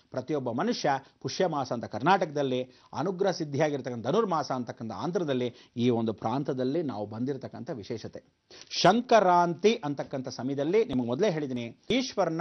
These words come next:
ಅನುಗ್ರಹದಲ್ಲಿ ಪಾರ್ವತಿ ಪರಮೇಶ್ವರ ಭೂಲೋಕಕ್ಕೆ ಸ್ಪರ್ಶ ಮಾಡ್ತಕ್ಕಂಥದ್ದು. ಶ್ರೀಶೈಲ ಮಲ್ಲಿಕಾರ್ಜುನ ಕ್ಷೇತ್ರದಲ್ಲಿ ಇಡೀ ಜಗತ್ತ ವಿಶ್ವ ಅನುಗ್ರಹದಲ್ಲಿ, ವೀರಶೈವ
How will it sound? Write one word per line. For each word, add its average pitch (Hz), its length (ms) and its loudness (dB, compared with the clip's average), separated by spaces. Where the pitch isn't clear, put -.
ಅನುಗ್ರಹದಲ್ಲಿ 147 680 -2
ಪಾರ್ವತಿ 190 420 0
ಪರಮೇಶ್ವರ 143 380 0
ಭೂಲೋಕಕ್ಕೆ 147 580 0
ಸ್ಪರ್ಶ - 380 -8
ಮಾಡ್ತಕ್ಕಂಥದ್ದು. 120 680 -6
ಶ್ರೀಶೈಲ 277 480 8
ಮಲ್ಲಿಕಾರ್ಜುನ 196 580 2
ಕ್ಷೇತ್ರದಲ್ಲಿ 170 580 -2
ಇಡೀ 220 280 6
ಜಗತ್ತ 214 400 0
ವಿಶ್ವ 190 300 0
ಅನುಗ್ರಹದಲ್ಲಿ, 160 840 4
ವೀರಶೈವ 226 580 8